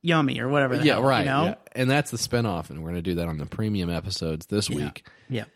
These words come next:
Speaker 2: Your chip starter is yummy. Um, <clears throat> it's, so it's like pasta chips, and it's, it's kinda like a pita chip almost, you know,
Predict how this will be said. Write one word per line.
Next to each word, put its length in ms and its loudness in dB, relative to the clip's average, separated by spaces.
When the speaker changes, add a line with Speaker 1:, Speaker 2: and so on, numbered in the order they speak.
Speaker 2:
Your 220 4
chip 540 2
starter 480 6
is 180 4
yummy. 480 2
Um, 500 0
<clears throat> 180 -20
it's, 220 2
so 120 4
it's 120 2
like 160 0
pasta 380 0
chips, 480 0
and 100 0
it's, 340 -2
it's 180 -2
kinda 240 0
like 180 0
a 80 2
pita 300 0
chip 280 0
almost, 440 0
you 120 0
know, 60 -4